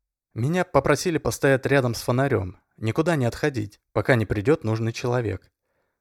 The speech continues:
Отходить нельзя ни на секунду. Нужно оставаться всё время в зоне освещения фонаря. Я пообещал, что постою. Вот и стою». Гоша удивлённо вскинул брови.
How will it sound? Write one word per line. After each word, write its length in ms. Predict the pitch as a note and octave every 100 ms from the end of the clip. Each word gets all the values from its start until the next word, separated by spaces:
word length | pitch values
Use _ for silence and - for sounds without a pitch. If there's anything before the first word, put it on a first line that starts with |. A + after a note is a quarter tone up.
| _
Отходить 480 | - - G#2 B2+ F#3+
нельзя 320 | A2 G#2+ A#2
ни 140 | C#3 B2
на 120 | C3
секунду. 600 | - - A2 G2 G2 - _ _ _ -
Нужно 360 | A#2+ B2+ A#2
оставаться 580 | A2+ - A2 D#3+ - G#2+
всё 260 | - C#3+ G#2
время 360 | A2 E3+ C#3+
в 60 | G2
зоне 340 | G#2 C3+ C3+
освещения 520 | A2 G#2+ - G#2+ G2
фонаря. 440 | - A#2 C3 A2 G2 _ _ _ _ -
Я 220 | G#2+ G3
пообещал, 540 | D3 A2 G#2 - E3
что 200 | - -
постою. 600 | D#3 D#3 - G2 F#2+ G2+ - _ -
Вот 280 | A#2+ - G3
и 100 | G3+
стою». 500 | - A2 F#2 G#2 - _ _ _ _ _ _
Гоша 360 | - G#2+ B2 G#2+
удивлённо 480 | G2 F#2+ F#2+ F#2+ G2
вскинул 380 | - G#2 F#2+ G2
брови. 440 | A2+ G2 F#2